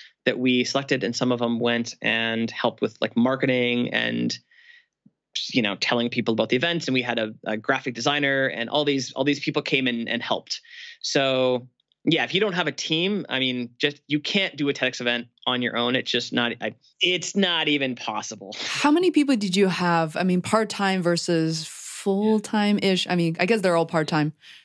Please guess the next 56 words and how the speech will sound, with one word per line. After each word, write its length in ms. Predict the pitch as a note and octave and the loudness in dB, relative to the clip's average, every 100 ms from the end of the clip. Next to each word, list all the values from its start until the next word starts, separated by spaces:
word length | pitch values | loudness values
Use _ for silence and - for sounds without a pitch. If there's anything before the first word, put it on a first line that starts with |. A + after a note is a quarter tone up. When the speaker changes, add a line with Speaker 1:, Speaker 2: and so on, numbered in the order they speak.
| - F3+ | -6 0
Speaker 2:
Did 180 | G3 | 2
you 80 | F3 | 2
have 280 | E3+ E3 D3+ - - | 2 0 -2 -8 -4
to 120 | E3+ | -4
support 500 | - D#3 E3 E3+ D3+ | -4 -2 2 2 2
you? 260 | C#3+ F3+ - _ _ _ | -2 -4 -8 _ _ _
Speaker 1:
Um, 540 | D#3 D#3+ E3 E3 E3+ D#3+ _ - | -4 -2 0 -2 -2 -6 _ -10
it 120 | C#4+ | -8
was 180 | B3+ - - | -8 -10 -6
probably, 340 | F3 E3+ D#3 | -2 0 0
the 60 | C#3+ | 0
team 220 | - F3+ | 0 0
was 100 | E3 | 0
probably 360 | - D#3+ D3+ C3 | 0 2 2 2
nine, 960 | B2+ B2+ B2+ B2+ B2+ C3+ C3+ C3+ C3+ C3+ | 2 2 0 0 0 0 2 2 0 0
eight 80 | - | 0
or 80 | C3+ | 2
nine 200 | B2+ C3 | 2 2
by 80 | |
the 80 | C3 | 0
time 680 | C3 B2 B2 B2 B2 B2 A#2+ A#2 | 0 0 0 0 0 -2 -2 -2
all 140 | C3 | 0
was 140 | B2+ | 0
said 140 | C3 B2+ | 0 0
and 100 | B2+ | 2
done. 380 | B2 B2+ D3 D3+ - - - - - _ - | 0 0 -4 -6 -14 -18 -18 -18 -20 _ -2
And 500 | C#3 C3 B2+ C3 C3 | 0 2 0 0 0
that 140 | A3+ | 0
was, 100 | G#3+ | 0
I 60 | F3 | 0
mean, 120 | F3 | 0
that 100 | E3 | 0
was 120 | E3+ | 0
a 60 | D#3 | -2
good 120 | C3+ | -4
number. 200 | B2+ B2 | -2 -2
If, 140 | B2+ C#3 | -2 -4
if 120 | D3 | -2
we 80 | E3 | 0
would 140 | E3 | 0
have 60 | D#3 | 0
had 120 | D3 | -2
a 60 | |
bigger 520 | B2+ A2+ B2 B2 C3+ C3 | -4 -4 -2 0 0 0
event, 360 | A#2 A#2+ G3 | 0 -2 -2
like, 160 | B2+ - | -4 -2
the 100 | A#2 | -2
audience 400 | G#2+ A#2+ C3 - | 0 -2 -2 -2
would 80 | C#3 | 0
have 60 | |
been 140 | C3+ C#3 | 0 0
bigger, 240 | D3+ F3 | 0 2
we 120 | C#3+ | 2
would 120 | C3+ B2+ | 2 2
have 80 | |
needed 340 | B2 B2 A#2+ | 0 0 0